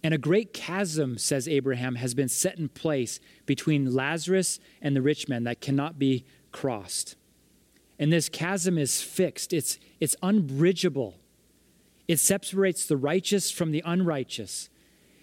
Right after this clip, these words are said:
And the point is as inescapable as the chasm. Judgment is irrevocable, with no suggestion of purgatory.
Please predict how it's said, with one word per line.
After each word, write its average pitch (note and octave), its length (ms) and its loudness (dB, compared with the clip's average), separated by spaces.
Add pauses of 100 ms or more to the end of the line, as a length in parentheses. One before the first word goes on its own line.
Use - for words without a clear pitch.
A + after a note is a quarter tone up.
(180)
And E3+ 160 6
the D#3+ 100 4
point A3 680 0
is C#3 580 2
as D3 180 -2
inescapable D#3 960 2
as C#3 120 -2
the C#3 100 -2
chasm. C#3+ 560 -6 (580)
Judgment G3 680 0
is E3 280 0
irrevocable, F3+ 800 0 (1200)
with D#3 260 2
no F#3+ 220 4
suggestion G3 720 -2
of E3+ 160 -6
purgatory. C3+ 680 -2